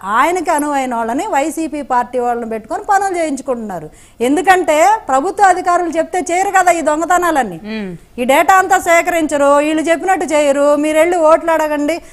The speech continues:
Speaker 1: ఓటైన వాళ్ళని గుర్తించండి, వాళ్ళ రేషన్ తీయండి, పెన్షన్ తీయండి, కార్డు తీయండి" అని ఇవన్నీ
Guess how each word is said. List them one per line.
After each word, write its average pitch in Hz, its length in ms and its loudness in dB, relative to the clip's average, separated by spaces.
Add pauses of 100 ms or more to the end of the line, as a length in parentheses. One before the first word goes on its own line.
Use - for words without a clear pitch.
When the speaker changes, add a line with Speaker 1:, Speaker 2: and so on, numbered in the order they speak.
(160)
Speaker 1:
ఓటైన 330 420 4
వాళ్ళని 311 240 0
గుర్తించండి, 311 680 -2
వాళ్ళ 285 200 4
రేషన్ 320 480 0
తీయండి, 302 360 -2
పెన్షన్ 311 500 -2
తీయండి, 302 360 -2
కార్డు 311 380 2
తీయండి" 294 380 -2
అని 285 140 -4 (240)
ఇవన్నీ 339 280 4